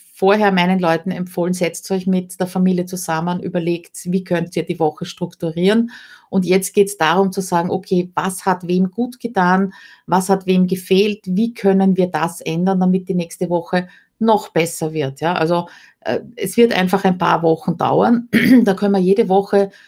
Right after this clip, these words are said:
dazulernen, wieder etwas optimieren und dadurch natürlich auch irgendwie die Moral hochhalten, ja, und die Energie hochhalten und die Laune hochhalten, ja. Also schaut's einfach, was hat für euch funktioniert und was nicht.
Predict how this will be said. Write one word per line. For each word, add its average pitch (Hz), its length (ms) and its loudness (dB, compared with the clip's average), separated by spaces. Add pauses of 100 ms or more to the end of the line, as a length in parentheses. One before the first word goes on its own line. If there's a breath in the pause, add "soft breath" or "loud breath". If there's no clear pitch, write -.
(160 loud breath)
dazulernen, 208 800 0
wieder 202 240 0
etwas 180 340 -6
optimieren 190 840 -2 (240 loud breath)
und 196 200 -6
dadurch 170 300 -2
natürlich 208 480 -4
auch 185 240 -2
irgendwie 190 320 -4
die 202 80 0
Moral 185 560 2
hochhalten, 143 760 -4
ja, 156 220 -4
und 180 360 -6
die 185 160 -4
Energie 185 400 0
hochhalten 185 800 -2 (280 loud breath)
und 185 180 -8
die 170 40 -12
Laune 190 380 2
hochhalten, 139 720 -4
ja. 156 100 -6
Also 180 180 -8
schaut's 160 280 -6
einfach, 165 320 -10
was 165 140 -10
hat 156 160 -6
für - 120 -6
euch 156 140 -8
funktioniert 151 500 -10
und 147 140 -12
was - 180 -2
nicht. 247 320 6